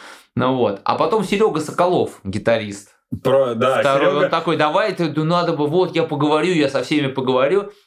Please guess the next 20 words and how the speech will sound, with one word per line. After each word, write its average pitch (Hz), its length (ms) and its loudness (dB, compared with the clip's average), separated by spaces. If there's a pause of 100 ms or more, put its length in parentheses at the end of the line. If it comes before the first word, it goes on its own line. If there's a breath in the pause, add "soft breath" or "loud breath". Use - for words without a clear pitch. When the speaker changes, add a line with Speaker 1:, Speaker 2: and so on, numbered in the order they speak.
Speaker 1:
И 127 80 0
мы 190 140 0
даже 156 180 0
запланировали 151 540 0
это 127 140 -6
на 127 120 -4
двадцатый 127 500 -2
год, 208 340 -2
но 127 240 0
мы 123 140 -2
знаем, 123 260 -2
что 110 160 -12
случилось 117 400 -4
в 123 40 0
Speaker 2:
Да, 120 40 0
Speaker 1:
двадцатом 135 540 2
Speaker 2:
да, - 80 -2
Speaker 1:
году. 156 360 0
Speaker 2:
да, 110 140 0
да. 277 80 0